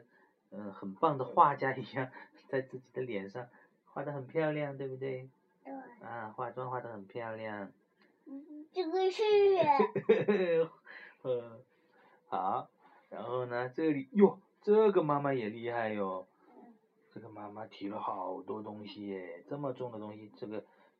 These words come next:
Speaker 1: 呃，这个叶问还加了两包东西，对不对？
Speaker 2: 对。
Speaker 1: And the strongest woman in the world.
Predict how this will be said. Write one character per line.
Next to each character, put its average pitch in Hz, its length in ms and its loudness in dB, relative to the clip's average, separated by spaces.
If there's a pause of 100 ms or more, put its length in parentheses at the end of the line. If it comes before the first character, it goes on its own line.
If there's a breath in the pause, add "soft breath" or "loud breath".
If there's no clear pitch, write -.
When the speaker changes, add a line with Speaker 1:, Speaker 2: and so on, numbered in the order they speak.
Speaker 1:
呃， 98 440 -8 (800)
这 107 120 -12
个 98 540 -6
叶 107 180 -12
问 101 180 -6
还 98 160 -12
加 101 300 -4
了 101 160 -6
两 92 180 -8 (280)
包 101 200 -2
东 - 220 -10
西， 101 100 -10
对 196 140 -8
不 95 100 -14
对？ 185 400 -6 (1600)
Speaker 2:
对。 120 100 -10 (160)
Speaker 1:
And 139 100 -6
the 135 120 -2
strongest 190 1000 6
woman 160 500 -2 (320 soft breath)
in 156 360 -2
the 143 160 2
world. 131 1200 8